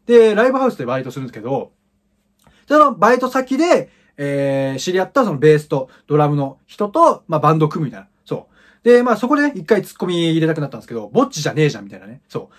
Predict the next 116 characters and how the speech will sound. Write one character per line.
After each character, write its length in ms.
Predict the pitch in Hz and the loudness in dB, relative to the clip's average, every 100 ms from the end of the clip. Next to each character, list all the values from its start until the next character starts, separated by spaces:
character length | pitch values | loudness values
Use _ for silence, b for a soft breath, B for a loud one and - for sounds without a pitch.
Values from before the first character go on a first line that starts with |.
| b - | b -4
う。 60 | |
え、 20 | |
ぼ 140 | 170 214 | 2 2
っ 60 | |
ち 120 | 220 285 | 2 2
ザ 60 | |
ロ 160 | 302 311 | 4 2
ッ 20 | |
ク 120 | 311 160 | 0 -10
っ 20 | |
て 120 | 147 | -10
言 40 | |
っ 20 | - | -4
て 80 | |
お 20 | 147 | -4
き 80 | |
な 80 | 156 | -4
が 60 | 127 | -4
ら、 300 | 123 113 101 b b | -4 -4 -8 b b
ぼ 120 | 247 | 0
っ 60 | 294 | 2
ち 100 | 214 | 0
じ 80 | 165 | -2
ゃ 20 | |
ね 120 | 185 | 0
え 40 | |
じ 60 | 160 | 0
ゃ 20 | |
ん、 40 | 117 | -2
み 60 | |
た 40 | 101 | -8
い 40 | |
な。 40 | - | 0
バ 140 | 196 | 2
ン 40 | |
ド 120 | 269 - | 2 2
組 180 | 277 | 2
ん 20 | 226 | 2
で 80 | |
ん 60 | 139 | -2
じ 80 | 127 | -6
ゃ 40 | |
ん、 40 | 123 | -10
み 60 | |
た 60 | 104 | -12
い 20 | |
な。 100 | 95 _ _ | -18 _ _
そ 280 | - 95 _ | -14 -14 _
う。 380 | _ _ _ _ | _ _ _ _
で、 260 | 160 160 160 | 0 2 4
ま 140 | 226 | 4
あ 20 | |
ね、 220 | 156 156 b - | 2 -4 b -10
あ 100 | - | -8
の、 100 | 240 | -2
本 160 | 240 | -2
当 60 | 254 | -2
に 60 | |
こ 100 | 240 | -2
こ 80 | - | 0
で、 180 | 277 214 - _ | 0 0 -4 _
ま 160 | 170 226 | 0 2
ず 140 | 135 | 0
最 160 | - 143 | -6 -6
初 100 | 123 | -6
に 80 | 127 | -10
憤 300 | 151 185 175 | -4 2 4
り 60 | |
を 40 | 156 | 2
感 140 | 147 | -2
じ 60 | 131 | -8
ま 80 | 123 | -10
し 40 | |
た。 160 | 120 - _ | -14 -20 _
そ 200 | - 107 - | -14 -14 -12
う。 60 | - | -2
ま 60 | |
あ、 40 | 247 | 2
な 100 | 277 | 2
ぜ 120 | 233 | 2
か 80 | 208 | -2
っ 100 | - | -6
て 60 | 113 | -12
い 40 | |
う 40 | |
と、 280 | 110 120 - _ | -8 -8 -10 _
ま 80 | 185 | -4
あ、 40 | |
こ 160 | 156 247 | -2 0
の、 200 | 277 - _ _ _ | 0 -2 _ _ _
俺 180 | 185 294 | 2 4
の 140 | 330 | 4
方 160 | 320 311 | 4 4
が 260 | 240 - - _ | 4 2 -4 _
ぼ 100 | 175 | -4
っ 60 | 185 | -4
ち 180 | - | -4
ザ 80 | 190 | 0
ロ 80 | 196 | 0
ッ 40 | - | -2
ク 80 | |
じ 60 | 143 | -6
ゃ 40 | |
ん 40 | 135 | -6
と 60 | |
思 60 | 113 | -8
っ 40 | |
た 80 | 113 | -14
ん 20 | |
で 60 | 101 | -18
す 40 | |
よ 60 | 101 | -18
ね。 100 | 147 _ _ - | -20 _ _ -6
だ 100 | 254 | -4
っ 20 | |
て、 180 | 220 | -4